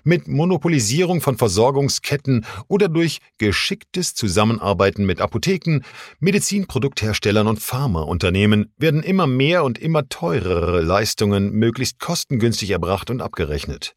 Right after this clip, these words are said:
Nicht, weil Patienten diese unbedingt brauchen, sondern weil dadurch das finanzielle Ergebnis des Profit-Centers Krankenhaus optimiert werden kann.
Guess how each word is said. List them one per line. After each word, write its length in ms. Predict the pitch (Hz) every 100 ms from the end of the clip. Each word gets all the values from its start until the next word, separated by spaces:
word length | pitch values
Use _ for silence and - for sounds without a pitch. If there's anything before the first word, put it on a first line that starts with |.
| - - - - -
Nicht, 240 | 196 175 -
weil 120 | 107
Patienten 640 | 110 104 117 123 123 110
diese 240 | 107 98 87
unbedingt 400 | 107 85 80 73
brauchen, 460 | 98 143 147 80 - - -
sondern 420 | 170 170 147 110
weil 160 | 101
dadurch 580 | 85 82 80 78 101 131
das 220 | - 101
finanzielle 540 | - 160 170 139 135 135
Ergebnis 500 | 104 104 160 - 85
des 140 | 92 - _ _
Profit-Centers 840 | - 135 - 113 - 117 110 107 -
Krankenhaus 580 | - 156 - 90 87 -
optimiert 500 | 90 - 92 127 -
werden 220 | 90 82
kann. 300 | 80 71 82